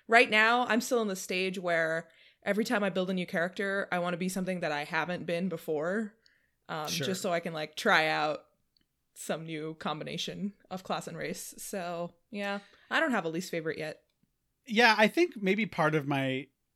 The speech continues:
Speaker 2: uh, maybe I'm just a little, like, uh, biased against fighters. I think people tend to pick them 'cause they're a safe choice in that they don't have a ton of stuff they can do, so it's,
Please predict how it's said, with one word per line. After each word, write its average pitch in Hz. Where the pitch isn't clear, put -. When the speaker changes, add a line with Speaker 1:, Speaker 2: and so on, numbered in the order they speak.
Speaker 2:
uh, 180
maybe 240
I'm 190
just 160
a 151
little, 139
like, 117
uh, 247
biased 139
against 135
fighters. 165
I 185
think 269
people 214
tend 165
to 143
pick -
them 151
'cause 127
they're 135
a 127
safe 151
choice 143
in 151
that 135
they 147
don't 151
have 156
a 127
ton 147
of 151
stuff -
they 160
can 160
do, 170
so 143
it's, 143